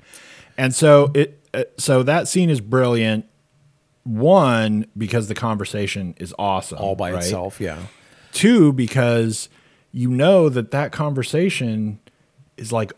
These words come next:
Speaker 1: only who he is now,
Speaker 2: Right.
Speaker 1: because of what happened.
Speaker 2: Yeah.
Speaker 1: And na-, and now he's different.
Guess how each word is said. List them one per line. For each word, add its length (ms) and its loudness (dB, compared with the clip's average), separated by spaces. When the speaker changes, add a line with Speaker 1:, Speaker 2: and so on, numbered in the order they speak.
Speaker 1:
only 420 0
who 220 0
he 120 0
is 200 -4
now, 600 -8
Speaker 2:
Right. 220 -12
Speaker 1:
because 640 -2
of 180 -4
what 200 -4
happened. 680 -8
Speaker 2:
Yeah. 260 -12
Speaker 1:
And 180 -4
na-, 80 -2
and 280 -4
now 260 -2
he's 240 -8
different. 520 -8